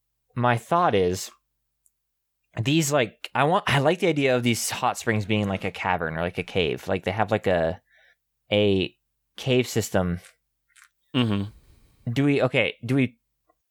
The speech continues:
Speaker 1: I think this is still important. It, do we see it, like, in a mountain or in, like, a little grasslands? Do we see it, like, underneath the town, like, these springs, and you have to, like, descend underneath into the ground, like some sort of,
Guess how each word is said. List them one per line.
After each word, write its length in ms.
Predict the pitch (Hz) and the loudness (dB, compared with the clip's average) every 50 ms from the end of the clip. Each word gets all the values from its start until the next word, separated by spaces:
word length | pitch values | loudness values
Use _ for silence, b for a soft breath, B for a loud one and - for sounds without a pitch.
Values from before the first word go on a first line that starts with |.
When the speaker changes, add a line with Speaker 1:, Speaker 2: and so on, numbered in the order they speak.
| _ | _
Speaker 1:
I 40 | 101 | -8
think 260 | - - 139 147 - | -2 -2 -2 -2 0
this 140 | 104 117 120 | 0 0 0
is 100 | 117 104 | 0 -2
still 200 | - - 123 107 | 0 0 0 0
important. 360 | 104 98 - 104 92 85 87 | 2 2 0 0 0 0 -2
It, 300 | 92 - - 107 - - | -2 0 -2 -2 -2 -2
do 80 | 110 117 | 0 0
we 80 | 120 | 0
see 160 | 117 - - 165 | 0 0 0 2
it, 40 | |
like, 140 | 143 147 135 | 2 2 2
in 80 | 131 131 | 2 2
a 60 | 113 | 2
mountain 400 | 101 104 123 151 156 190 190 180 | 2 2 2 2 2 0 0 2
or 100 | 160 143 | 2 2
in, 60 | 135 | 2
like, 160 | 131 123 113 | 2 2 2
a 40 | 127 | 2
little 160 | 113 113 110 | 2 2 2
grasslands? 640 | 104 98 104 98 95 95 - - 95 85 76 85 90 | 2 2 2 2 2 2 0 0 0 0 0 -2 0
Do 80 | 104 | 0
we 60 | 104 107 | 0 0
see 160 | - - 151 | 2 0 0
it, 60 | 131 | 2
like, 160 | 110 107 - - | 2 0 0 0
underneath 640 | 113 117 123 120 120 113 107 104 104 120 139 - - - | 0 2 2 2 2 2 2 2 2 2 0 -2 -6 -12
the 260 | - - 107 110 117 | -10 -6 -2 -2 -2
town, 380 | - - 120 98 101 117 135 139 | 0 0 0 2 2 2 2 0
like, 160 | 120 107 95 | 0 -2 0
these 320 | - 104 92 85 - - - - | 0 -2 -2 -2 -6 -14 -16 -16
springs, 400 | - - - 120 113 123 131 123 | -12 -4 -2 0 0 0 0 0
and 40 | 113 | 2
you 40 | 104 | 0
have 80 | 104 - | 2 2
to, 60 | 104 | 2
like, 260 | 101 98 92 110 - B B B B B B B B B B - | 2 0 0 -4 -10 B B B B B B B B B B -2
descend 560 | - 101 - - 131 120 117 123 127 127 - - _ _ - | -2 -2 0 0 2 2 2 2 2 2 0 -2 _ _ 0
underneath 500 | 110 117 117 107 107 104 110 127 - - | 2 2 2 2 2 2 2 0 0 0
into 260 | - 113 113 - 117 | 0 0 2 2 2
the 100 | 107 104 | 2 2
ground, 380 | 92 101 95 101 117 127 135 | 2 2 2 2 2 2 2
like 180 | 127 107 - - | 0 0 -2 -2
some 160 | - - 107 | -4 -4 -4
sort 200 | 101 - 107 101 | 0 0 2 2
of, 320 | 98 92 92 85 - - | 4 2 2 0 -4 -12